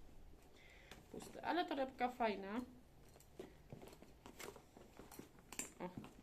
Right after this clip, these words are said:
jeszcze raz ją pokazuję. Taki ciekawy wzór ma, widzicie? Takie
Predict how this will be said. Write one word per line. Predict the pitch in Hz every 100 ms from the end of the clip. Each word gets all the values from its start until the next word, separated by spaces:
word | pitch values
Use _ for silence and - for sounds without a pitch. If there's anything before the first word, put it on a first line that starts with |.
| - - - -
jeszcze | - -
raz | 208 208 -
ją | 202 -
pokazuję. | 185 196 196 226 247 233 226 226 - - - - - - - - - - - - - - - - - - - - - - -
Taki | 233 -
ciekawy | - 254 320 277
wzór | 247 247 240 180
ma, | 175
widzicie? | 185 185 196 - 359
Takie | 349 262 - 240